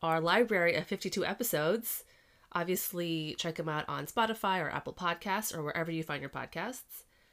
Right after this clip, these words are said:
I wanted to give a huge thank you to all the friends and family who have participated in doing Romcom Weekly and being guests on the show. Thank you for taking the time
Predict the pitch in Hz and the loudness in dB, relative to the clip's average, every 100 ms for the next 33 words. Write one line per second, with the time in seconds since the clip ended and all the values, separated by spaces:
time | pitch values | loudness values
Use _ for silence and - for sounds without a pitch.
0 | _ _ _ _ _ 180 185 190 185 185 | _ _ _ _ _ 2 4 4 2 2
1 | 175 170 233 254 - 156 147 151 147 151 | 0 -2 -2 -2 0 -2 -2 -6 -8 -6
2 | - 160 151 151 - 156 156 151 151 156 | -6 -4 -4 -2 0 0 0 -2 -2 -4
3 | - 147 139 143 147 - 160 151 156 143 | -4 -4 -2 -4 -6 -6 -4 -4 -4 -6
4 | 165 - - 170 - 147 147 143 - _ | -6 -6 -8 -6 -6 -4 -4 -6 -12 _
5 | 165 165 165 160 147 147 156 143 139 147 | 2 6 4 6 4 2 0 -2 -2 -2
6 | 139 139 127 - 139 175 160 - 156 147 | -2 -2 -4 -6 0 2 2 -2 -2 -2
7 | 147 - 139 139 135 139 _ _ _ _ | -2 -2 -2 -4 -4 -6 _ _ _ _
8 | _ _ - 202 196 - 196 185 190 156 | _ _ 0 2 2 0 0 0 0 -4
9 | 147 147 143 143 - 180 175 170 170 | -4 -4 -6 -6 0 2 4 2 0